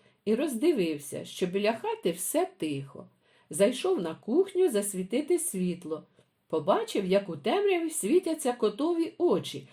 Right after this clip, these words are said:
і подумав, що то дві жарини. Тоді взяв сірника і хотів запалити, та й тицнув коту прямо в око. Але кіт таких жартів не любив.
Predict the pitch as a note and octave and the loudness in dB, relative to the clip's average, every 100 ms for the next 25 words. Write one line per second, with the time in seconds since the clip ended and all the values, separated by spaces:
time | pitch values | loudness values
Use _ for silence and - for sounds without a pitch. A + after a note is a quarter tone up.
0 | - - G3+ G3 F3+ E3 A#3 E4 E4+ - | -20 -6 -4 0 0 2 0 0 -2 -2
1 | G3+ F3 E3+ F#3 C4 D4 F#4 G#4+ F4 D3+ | -2 -2 -4 -2 0 2 4 4 4 0
2 | A#2+ - _ _ _ - E3 F3+ G#3+ E4+ | -6 -18 _ _ _ -10 -4 -2 0 2
3 | F#4+ C4 - E3 D#3+ D#3 - F#4 G#4+ - | 0 0 -2 -2 -4 -4 -2 -2 -2 -10
4 | - - G3+ A3+ A3+ D#4+ E4 E4+ E4+ F#4+ | -14 -4 2 2 4 2 4 2 4 4
5 | E4+ F#3+ - C#3+ - G4 F#4 D#4+ D#4 - | 6 4 2 -6 2 4 4 4 0 0
6 | E4 A#4+ A#4+ A3 G#3 - G4 - G3 F4+ | 6 6 6 2 4 6 6 6 0 2
7 | G4+ G#4 F4+ F3 D#3+ B2 - - _ _ | 4 4 4 2 0 -2 -14 -20 _ _
8 | _ _ - E3+ D#3 D#3 - C#3+ - E3 | _ _ -10 -2 -2 -2 -8 -10 -6 -4
9 | G3+ G#3 A3 A3 A#3+ D4 D4+ F4 F#4 F#4 | 0 0 2 2 2 2 4 6 6 8
10 | A#4 G4+ | 8 8